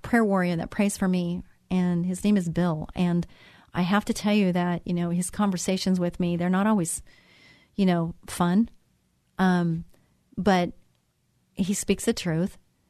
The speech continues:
and whether I like it or not, and it's good. It's good, and we need to have someone like that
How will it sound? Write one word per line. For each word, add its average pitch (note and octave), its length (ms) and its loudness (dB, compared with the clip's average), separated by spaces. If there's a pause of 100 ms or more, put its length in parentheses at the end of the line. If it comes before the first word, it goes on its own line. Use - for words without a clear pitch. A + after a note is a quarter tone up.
(300)
and F3 480 2 (100)
whether F3+ 260 2
I E3+ 40 2
like E3+ 240 0
it E3+ 60 -2
or D#3+ 60 -2
not, D#3 280 -2 (720)
and A3 100 4
it's G3+ 120 -4
good. E3 340 -2 (300)
It's G#3 180 -2
good, A3 180 2
and G3+ 80 2
we A3 100 2
need A#3+ 200 4
to A#3+ 80 0
have G#3+ 200 0
someone F3+ 340 0
like D#3 220 -4
that D3+ 240 -4